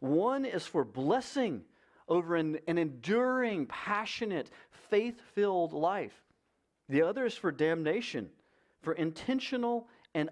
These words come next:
unrepentant rebellion. One inspires hope,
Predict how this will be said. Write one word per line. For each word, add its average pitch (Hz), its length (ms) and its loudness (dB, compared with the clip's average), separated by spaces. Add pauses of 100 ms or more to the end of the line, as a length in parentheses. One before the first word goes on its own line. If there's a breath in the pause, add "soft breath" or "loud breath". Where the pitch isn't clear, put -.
unrepentant 202 880 -2
rebellion. 120 680 -2 (1700 soft breath)
One 202 380 2
inspires 175 600 0
hope, 226 360 0